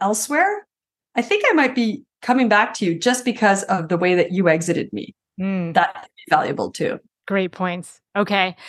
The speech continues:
Speaker 2: And if people wanna know more about you or get in, in touch with you, where do they find you?
Speaker 1: They can check out, I'm on LinkedIn for sure, but they can check out our website. Uh, they're welcome to book a free discovery meeting with us. There's a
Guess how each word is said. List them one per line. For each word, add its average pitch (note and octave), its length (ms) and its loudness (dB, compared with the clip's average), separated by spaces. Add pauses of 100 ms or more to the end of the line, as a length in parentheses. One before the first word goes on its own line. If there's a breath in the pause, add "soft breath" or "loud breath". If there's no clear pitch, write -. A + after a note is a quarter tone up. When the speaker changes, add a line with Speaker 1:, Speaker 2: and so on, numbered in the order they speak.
(140 loud breath)
Speaker 2:
And B3+ 160 4
if C4+ 100 4
people D#4 440 2
wanna C4+ 220 2
know B3+ 120 2
more B3 140 2
about A3 200 0
you A3+ 280 2
or G#3 100 2
get G#3+ 140 -2
in, G#3 100 -6 (140)
in G#3 160 -2
touch G#3+ 240 -2
with F#3+ 160 -8
you, G3+ 260 2
where G3+ 180 2
do G3 60 -2
they F#3 140 -2
find E3+ 260 -8
you? E3 140 -12 (760)
Speaker 1:
They B3 240 4
can G#3+ 260 2
check G#3+ 220 -2
out, A3 200 2
I'm F#3+ 140 0
on A#3+ 160 2
LinkedIn C#4 420 2
for G#3+ 140 0
sure, A3 360 -2
but A3+ 180 -2
they G#3 80 0
can A3 180 0
check A3 240 -2
out G3+ 240 2 (100)
our F#3+ 160 -2
website. D4 680 0
Uh, G3 280 4
they're F#3+ 280 0
welcome G#3 380 0
to A3 180 -2
book G3 280 -2
a F#3+ 220 0
free G#3 220 -2
discovery G#3 760 0
meeting C4 500 2
with C4+ 160 0
us. C4 240 0
There's F#3+ 260 -4
a D#3+ 160 0